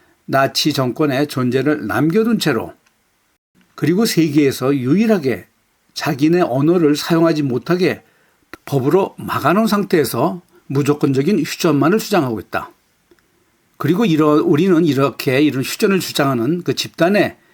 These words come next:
배후도 알고 있다"라고 라브로프 외무장관은 말하고 있습니다. 이러한 접근 방식은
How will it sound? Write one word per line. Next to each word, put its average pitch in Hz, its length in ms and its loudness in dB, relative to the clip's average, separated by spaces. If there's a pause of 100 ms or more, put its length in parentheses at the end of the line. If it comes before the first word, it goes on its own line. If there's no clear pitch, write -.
(220)
배후도 143 500 0
알고 143 260 2
있다"라고 - 920 -4 (120)
라브로프 117 800 -6
외무장관은 113 540 -4
말하고 151 280 2
있습니다. - 460 -12 (640)
이러한 180 320 2
접근 156 360 0
방식은 143 580 0